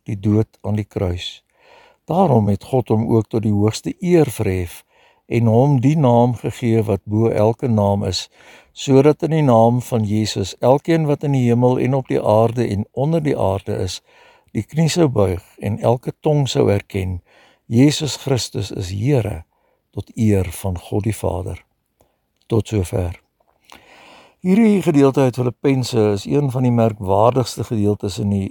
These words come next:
hele Nuwe Testament. Baie Bybelkenners meen dat Paulus hier 'n baie vroeë Christelike lied of belydenis aanhaal, wat reeds in die eerste gemeentes gebruik is. Dit beteken dat hierdie woorde moontlik reeds deur Christene gesing of gebid is,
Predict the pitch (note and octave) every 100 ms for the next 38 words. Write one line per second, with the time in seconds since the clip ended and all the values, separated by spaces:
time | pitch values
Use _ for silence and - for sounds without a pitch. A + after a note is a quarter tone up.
0 | - G2+ A2+ G#2+ F#2+ G2 F#2+ F2 G#2 F#2+
1 | F2+ _ _ _ _ _ _ _ _ _
2 | _ _ - G#2 A2 C#3 A2+ G2+ A#2 A2
3 | A#2 A#2 G2+ G#2 G#2+ A2+ G2 - A2+ A#2+
4 | A2 G#2 A2+ G#2 G2+ C3 D3+ - D3 B2
5 | A#2+ A#2+ _ - _ - F3+ - - -
6 | G#2+ A2 C3 _ - F#2+ - G2+ G2 A2+
7 | C3 B2 F#2+ - G#2 F#2+ F2+ E2+ _ _
8 | _ _ _ - A#2 A#2 A#2+ C3 C#3 B2
9 | A#2 B2 - B2 A2+ G2+ G#2 G#2+ G#2+ -
10 | G#2 F#2+ F#2+ - F#2+ - - _ _ _
11 | _ _ _ _ - - - D3 C#3 D3
12 | C3+ A2+ A2+ A#2 B2+ A#2 A#2+ A#2+ A2 A#2
13 | C#3 C#3 A#2 A2+ A#2+ - B2+ A2 - D3
14 | B2 D3+ B2 A#2+ - A2+ D#3+ D3 C#3+ G4
15 | G#3 A#2 - G#2 G2 C3+ - G#2 G2+